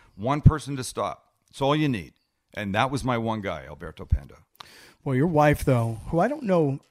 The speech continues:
Speaker 2: other than to say hello or having seen on T V.
Speaker 1: Uh,
Speaker 2: she is a
Speaker 1: <clears throat> I, I think, Scott, that that one comment when I came home and said, <laughs> "I want to start a travel show," and she went, "Honey, that's a great idea."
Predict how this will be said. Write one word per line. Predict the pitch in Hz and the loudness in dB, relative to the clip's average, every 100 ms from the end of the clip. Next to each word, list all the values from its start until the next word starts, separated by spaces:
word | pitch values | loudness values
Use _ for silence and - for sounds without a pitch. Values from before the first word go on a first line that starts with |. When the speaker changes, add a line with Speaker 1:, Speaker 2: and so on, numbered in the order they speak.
| _ | _
Speaker 2:
other | 156 147 | 2 4
than | 139 | 4
to | 131 | 2
say | - 139 | 2 2
hello | 113 131 131 120 117 _ _ _ _ - | 4 4 4 2 -4 _ _ _ _ -4
or | 147 135 | 2 4
having | 135 131 | 4 2
seen | - 151 | 2 2
on | 127 | 2
T | 123 143 | 0 0
V. | 120 147 120 120 _ _ - _ _ - | 4 4 2 -4 _ _ -20 _ _ -6
Speaker 1:
Uh, | 135 - _ _ _ - | -6 -6 _ _ _ -18
Speaker 2:
she | - - 208 269 269 | -14 -8 -4 -2 -2
is | 175 | -2
a | 147 123 117 117 107 | 0 0 -2 -4 -6
Speaker 1:
<clears throat> | - - | -10 -8
I, | 113 127 | -6 0
I | 147 202 | 4 4
think, | - 226 208 - - | 2 0 -6 -12 -14
Scott, | - - 117 104 90 | -12 -4 -4 -4 -4
that | 110 95 | -8 -2
that | 107 110 | -2 -2
one | 117 113 127 135 | -2 0 2 0
comment | - 117 104 104 104 - _ _ _ - | -4 -4 -4 -6 -8 -14 _ _ _ -10
when | 107 | -6
I | 113 | -6
came | 117 120 | -6 -6
home | 110 107 | -4 -4
and | 101 | -4
said, | - 101 | -6 -4
<laughs> | |
"I | 92 - | 0 2
want | 127 104 | 0 -4
to | |
start | 101 101 92 | -8 -8 -8
a | |
travel | 92 92 87 85 | -10 -10 -10 -10
show," | - 98 | -8 -8
and | 92 | -8
she | - | -10
went, | 95 | -10
"Honey, | 98 101 | -10 -8
that's | 90 92 | -8 -10
a | 80 | -14
great | 85 80 | -12 -12
idea." | 76 69 71 | -12 -14 -16